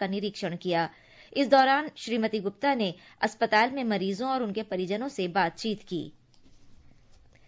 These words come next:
दिल्ली विधानसभा में आज युवा कार्यक्रम और खेल मंत्रालय भारत सरकार के तत्वावधान में और माई भारत द्वारा एक कार्यक्रम आयोजित किया गया। इस अंतर्राज्यीय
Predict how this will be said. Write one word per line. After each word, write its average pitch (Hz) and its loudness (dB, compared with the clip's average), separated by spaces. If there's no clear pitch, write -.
दिल्ली 294 2
विधानसभा 302 2
में 311 0
आज 208 6
युवा 220 2
कार्यक्रम 233 -2
और 202 0
खेल 233 -4
मंत्रालय 190 0
भारत 196 -4
सरकार 190 -4
के 233 -4
तत्वावधान 190 -4
में 254 -4
और 220 6
माई 214 4
भारत 208 -2
द्वारा 180 2
एक 247 4
कार्यक्रम 220 4
आयोजित 214 2
किया 170 0
गया। 175 0
इस 285 -2
अंतर्राज्यीय 226 2